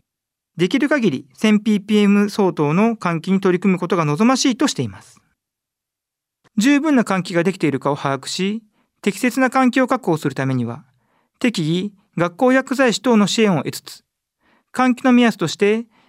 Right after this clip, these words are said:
シーオーツーモニターにより二酸化炭素濃度を計測することが効果的であると考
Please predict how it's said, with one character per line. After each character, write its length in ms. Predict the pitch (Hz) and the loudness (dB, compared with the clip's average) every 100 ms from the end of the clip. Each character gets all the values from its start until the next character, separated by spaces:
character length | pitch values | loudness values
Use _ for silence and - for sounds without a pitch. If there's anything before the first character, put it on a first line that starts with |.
| - | -8
シ 280 | - 262 | -2 2
ー 60 | 262 | 4
オ 80 | 262 | 2
ー 20 | |
ツ 140 | - | 2
ー 40 | 262 | 2
モ 120 | 254 | 4
ニ 120 | 226 | 4
タ 100 | 202 | 2
ー 40 | 160 | 0
に 100 | 143 | -2
よ 80 | |
り 260 | 147 220 247 - | -2 -4 -4 -6
二 80 | 156 | -2
酸 180 | 247 | 0
化 120 | 247 262 | 0 0
炭 180 | 269 | 0
素 100 | 247 | 2
濃 180 | 262 262 | 2 4
度 140 | 196 220 | 4 2
を 220 | 254 302 _ _ - | 0 -4 _ _ -2
計 200 | 214 190 | 0 2
測 200 | 190 - | -2 0
す 80 | |
る 100 | 190 | 0
こ 100 | 190 | 0
と 100 | 254 | 0
が 220 | 185 131 - _ | 0 -2 -8 _
効 180 | - 185 | -2 0
果 100 | 185 | 0
的 200 | 190 180 | -4 -2
で 80 | 180 | -2
あ 40 | |
る 80 | 175 | 0
と 220 | 247 285 | 2 0
考 220 | 294 180 | -2 -4